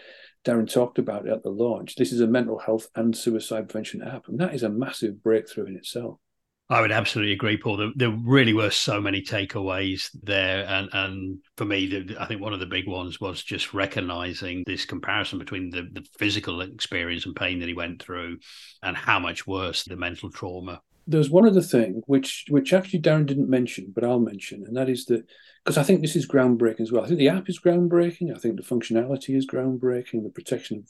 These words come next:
Speaker 1: you know, people speaking up is groundbreaking. But also, it was entirely funded with private money.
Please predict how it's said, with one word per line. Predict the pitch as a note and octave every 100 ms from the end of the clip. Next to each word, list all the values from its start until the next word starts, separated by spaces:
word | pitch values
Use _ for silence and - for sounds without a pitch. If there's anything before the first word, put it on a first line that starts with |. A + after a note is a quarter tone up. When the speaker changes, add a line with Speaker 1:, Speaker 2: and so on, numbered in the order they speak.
| _ _
Speaker 1:
you | A#2
know, | G2
people | - C3 A#2
speaking | - - A#2 A2+ B2
up | B2+
is | A2+
groundbreaking. | A#2 A#2 A#2 A#2+ A2+ A2+ A2+ _ _ _ _ _ _ _ _ _
But | C3+
also, | C3 D3 D3+ - A2 G#2+ - _ _ _
it | - B2
was | C3
entirely | B2 - C#3+ C#3+ C3+
funded | A#2+ C#3 C3 G#2
with | A#2 -
private | - A#2+ A#2 A2+ -
money. | B2+ A#2 F#2